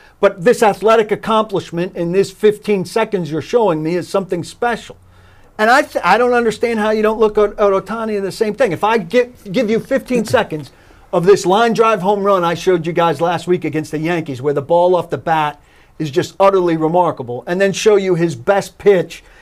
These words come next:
diving through the strike zone and somebody just looking foolish swinging at it, I don't see how, if you're a fan of athletic feats, never mind the sport, just athleticism,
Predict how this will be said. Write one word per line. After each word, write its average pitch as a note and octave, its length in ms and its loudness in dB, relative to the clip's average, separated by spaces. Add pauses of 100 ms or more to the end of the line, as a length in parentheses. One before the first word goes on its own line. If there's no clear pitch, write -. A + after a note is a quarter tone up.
(160)
diving F#3 600 0
through F#3+ 240 0
the E3+ 120 -2
strike F#3+ 380 -2
zone D3+ 240 -4
and D3 100 -8
somebody D3+ 560 -2 (240)
just F3+ 320 -4 (880)
looking G3 400 2
foolish F#3 640 0
swinging G#3 640 -6
at B2 280 -10
it, E3+ 180 -10 (340)
I A3 100 2
don't A#3+ 180 0
see A3 240 -2
how, A3 300 2
if F#3+ 120 -2
you're G#3 120 4
a - 40 -2
fan A#3 380 -2
of F3 100 0
athletic F#3+ 640 0
feats, - 640 -6 (140)
never B3+ 240 -2
mind C4 280 0
the G#3 60 2
sport, - 520 -2 (380)
just A#3+ 340 -4
athleticism, G#3+ 1160 0